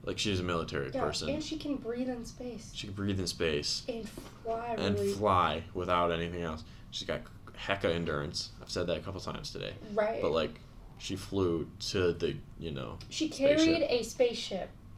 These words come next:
Speaker 2: back
Speaker 1: By
Speaker 2: to
Speaker 1: herself.
Speaker 2: Earth.
Speaker 1: And, yeah, like, she, she's just, and she's just bad A.
Speaker 2: Bad.
Speaker 1: She's
Speaker 2: She's a
Speaker 1: just
Speaker 2: baddie.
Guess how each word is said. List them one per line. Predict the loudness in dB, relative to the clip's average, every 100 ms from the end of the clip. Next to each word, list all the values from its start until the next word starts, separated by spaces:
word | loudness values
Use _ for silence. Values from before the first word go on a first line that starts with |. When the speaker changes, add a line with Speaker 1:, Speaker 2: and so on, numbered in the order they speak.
| -16 -16 -6
Speaker 2:
back | 2
Speaker 1:
By | 4 4
Speaker 2:
to |
Speaker 1:
herself. | 4 6 6 4 0
Speaker 2:
Earth. | -8 -12 -16 -16 -16 -16 -16 -18 -18 -2
Speaker 1:
And, | 2 2 2
yeah, | 2 2 0
like, | 4 4
she, | 2 -4
she's | -2 0 0
just, | 0 0 -6 -12 -14 -14 -14 -16 -16 -16 -16 -16 -16 -16 -16 -4
and | -2 0
she's | 0 0 0
just | -2 -4 -8 -14 -16 -16 -16 -16 -14 -16 -16 -14 -2
bad | 2 2 2 -2
A. | 0 0 0 -4 -10 -12
Speaker 2:
Bad. | -6 -2 0
Speaker 1:
She's | 0 2 2 0 -2 -6
Speaker 2:
She's | -2
a | 0
Speaker 1:
just | 4 6
Speaker 2:
baddie. | 8 8 6